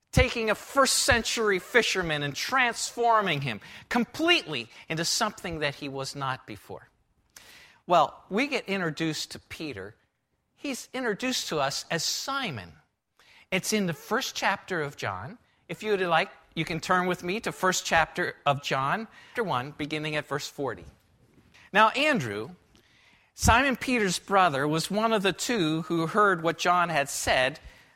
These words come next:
and who had followed Jesus. The John that's spoken of here is John the Baptist. The first thing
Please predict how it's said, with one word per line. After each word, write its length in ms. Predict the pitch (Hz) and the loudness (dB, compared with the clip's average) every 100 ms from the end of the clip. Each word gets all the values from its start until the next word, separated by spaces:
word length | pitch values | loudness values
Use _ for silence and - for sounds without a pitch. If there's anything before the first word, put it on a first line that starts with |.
| - | -4
and 140 | 165 | -2
who 120 | 180 180 | 2 2
had 160 | 165 | 2
followed 440 | - 170 165 160 143 | 4 4 6 2 0
Jesus. 580 | 185 170 - - - - - | 0 0 -2 -8 -8 -10 -14
The 180 | 143 160 | -6 -6
John 420 | - 180 170 151 | 2 4 4 2
that's 320 | 139 - - - 156 | 0 -2 -6 -6 -10
spoken 420 | - 170 165 156 | -2 0 0 0
of 160 | 135 - | -2 0
here 200 | 151 127 | -2 -2
is 220 | 123 - 156 | -4 -10 -2
John 240 | 156 143 | 0 0
the 80 | 127 | 2
Baptist. 640 | 131 117 - - - - - _ _ _ - - - - - | 4 2 0 -8 -6 -6 -10 _ _ _ -20 -20 -20 -20 -4
The 80 | 302 | -4
first 340 | - 302 - | 2 2 2
thing 320 | - 240 202 | 2 0 0